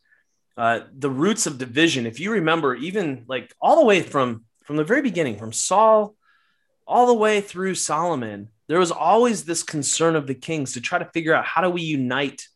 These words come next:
how do we unite these tribes? How do we unite these twelve tribes? And, and the seeds of this division go, I mean, they go all the way back. Um, the tribes of Judah and Ephraim,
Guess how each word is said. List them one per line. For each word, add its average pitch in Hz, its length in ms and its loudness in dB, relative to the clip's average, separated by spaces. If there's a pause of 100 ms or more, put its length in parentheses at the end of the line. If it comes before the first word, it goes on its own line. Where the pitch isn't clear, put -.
(540)
how 185 120 -4
do 233 60 2
we 254 120 2
unite 147 640 0
these 131 280 -4
tribes? 127 460 -8
How 156 100 -8
do 196 80 -4
we 208 120 -2
unite 147 420 -2
these 123 220 -8
twelve 135 600 2 (380)
tribes? 127 420 -6
And, 139 200 2
and 143 200 4
the 135 60 2
seeds 247 600 2
of 139 140 -4
this 131 240 -2
division 123 600 -6 (340)
go, 156 560 6 (100)
I 139 60 -12
mean, 156 240 -4 (100)
they 233 140 -2
go 311 180 0
all 180 300 0
the 233 80 4
way 143 160 0
back. 120 680 -10 (220)
Um, 127 520 -4 (840)
the 147 140 -6
tribes 160 500 0
of 139 140 -4
Judah 151 340 0
and 131 180 0
Ephraim, 113 680 -6